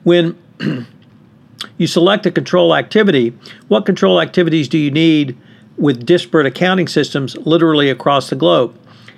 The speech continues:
If you're getting into general controls over technology, what systems controls do you have to make sure the new information you're getting is accurate? The control activity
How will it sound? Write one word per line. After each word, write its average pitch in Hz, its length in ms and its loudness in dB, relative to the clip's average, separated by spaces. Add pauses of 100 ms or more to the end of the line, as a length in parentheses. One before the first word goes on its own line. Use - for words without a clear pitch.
(140)
If - 60 -10
you're 160 80 -2
getting 180 280 4
into 143 180 0
general 190 340 2
controls 143 420 -2
over 127 140 -2
technology, 131 760 -4 (200)
what - 160 -2
systems 180 460 0 (260)
controls 151 480 0
do 160 100 -4
you 147 80 0
have 156 160 0
to 147 80 -2
make 143 180 -2
sure 175 200 2
the 151 100 0
new 160 160 2
information 156 520 -2
you're 127 100 -6
getting 135 340 -2 (440)
is 135 220 -2
accurate? 135 540 -4 (800)
The 127 100 -4
control 202 480 0
activity 156 760 0